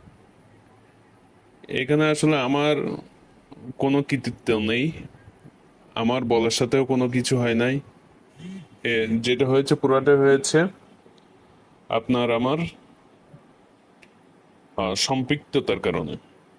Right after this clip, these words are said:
কারণ আমার আপনার সম্পৃক্ততা ছা-, ছাড়া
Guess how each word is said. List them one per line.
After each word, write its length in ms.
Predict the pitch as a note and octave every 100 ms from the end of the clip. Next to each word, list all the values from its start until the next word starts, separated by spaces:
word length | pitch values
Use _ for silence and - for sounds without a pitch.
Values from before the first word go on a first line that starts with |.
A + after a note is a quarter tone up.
| _ _ _ _ _ _ _ - _ -
কারণ 240 | A2+ A#2+ A#2+
আমার 260 | C3 D3
আপনার 340 | D#3 E3 E3 D#3+
সম্পৃক্ততা 720 | D3+ C#3+ D#3 D#3 - D#3 E3
ছা-, 760 | - - D#3 - - - -
ছাড়া 400 | C3+ C#3+ C3+ D3